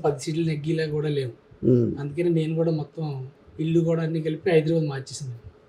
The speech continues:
Speaker 2: హైదరాబాద్ వెళ్ళిపోతున్నారా మీరు?
Speaker 1: అవును సార్.
Speaker 2: సార్, మీరు హైదరాబాద్ వెళ్ళిపోతే మరి నేను ఎక్కడికి వెళ్ళిపోలే? సరే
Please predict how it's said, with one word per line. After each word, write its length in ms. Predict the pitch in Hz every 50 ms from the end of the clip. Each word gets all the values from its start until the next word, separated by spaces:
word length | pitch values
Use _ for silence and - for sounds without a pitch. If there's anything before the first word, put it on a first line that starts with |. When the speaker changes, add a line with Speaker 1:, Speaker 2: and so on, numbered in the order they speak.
| _ - -
Speaker 2:
హైదరాబాద్ 340 | 185 160 147 160 170 160 151 147
వెళ్ళిపోతున్నారా 440 | 139 139 151 143 139 143 135 135 131 127
మీరు? 160 | 123 135 - - - 147
Speaker 1:
అవును 140 | 139 135 127 -
సార్. 140 | 127 113 - - - - - - - - - - - - _ _ - - _ - - -
Speaker 2:
సార్, 120 | - 123 120 120
మీరు 140 | 120 120 120
హైదరాబాద్ 320 | 123 143 151 156 156 156
వెళ్ళిపోతే 320 | 151 147 143 147 147 147 147
మరి 100 | 143 131 131
నేను 140 | 135 135 139 139
ఎక్కడికి 200 | 139 139 131 139
వెళ్ళిపోలే? 360 | 139 131 135 135 131 131 135 139 - - - - - - - - - - - - - - - - - - - - - - - - - - - - - - - - - - - -
సరే 180 | 165 170 196